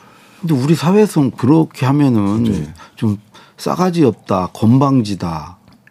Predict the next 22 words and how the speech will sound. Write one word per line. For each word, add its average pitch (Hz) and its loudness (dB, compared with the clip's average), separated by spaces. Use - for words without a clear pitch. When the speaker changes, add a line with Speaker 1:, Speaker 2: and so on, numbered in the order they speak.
Speaker 1:
응? 104 -4
Speaker 2:
어, 82 -12
차라리 147 -2
싸가지 147 -4
없는 147 2
Speaker 1:
그런 139 2
Speaker 2:
게 135 0
낫습니다. 78 -8
차라리. 76 -10
Speaker 1:
음. 90 -4
Speaker 2:
네. 82 -6
어리버리한 113 2
이미지로 92 -2
찍히느니 104 0
Speaker 1:
네. - -
Speaker 2:
차라리 110 0
얜 92 0
좀 98 0
건방지고 87 -4
싸가지가 101 -6
없는 92 -2
게 92 -2